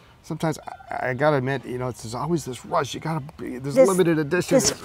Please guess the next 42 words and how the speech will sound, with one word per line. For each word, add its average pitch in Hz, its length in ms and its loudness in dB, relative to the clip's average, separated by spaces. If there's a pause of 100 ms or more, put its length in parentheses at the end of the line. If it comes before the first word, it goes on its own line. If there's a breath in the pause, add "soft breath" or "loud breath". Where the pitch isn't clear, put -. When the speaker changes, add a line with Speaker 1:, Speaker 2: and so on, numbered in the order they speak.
(140)
Speaker 2:
urgency, 285 800 8
and 226 140 6
people 254 420 6
are, 220 320 8
you 240 200 -2
know. 208 420 2
Speaker 1:
No, 143 180 0
this 143 200 -4
is 160 60 -4
a 151 40 -2
very 170 260 0
soothing, 131 600 0
very 151 240 0
soothing 147 440 0
design. 131 640 2
You 117 120 -2
can 104 240 -4 (180)
Speaker 2:
There's 269 180 -2
no 254 100 8
stress - 540 6
and 220 100 2
Speaker 1:
Yes. 196 60 2
Speaker 2:
drama 226 480 8
about, 208 500 8
you 226 180 2
know, 208 140 4
if 208 140 0
you 240 100 4
don't 247 140 6
Speaker 1:
Yes. 220 60 -2
Speaker 2:
get 233 100 8
it 254 100 8
in - 40 -10
the 208 80 -2
first - 240 2
ten 214 220 4
minutes, 208 340 2
you're, 185 220 -4
Speaker 1:
Yes. - 320 -2
Speaker 2:
you're 208 100 -6
screwed. 196 560 0
Speaker 1:
Yeah, 98 100 -4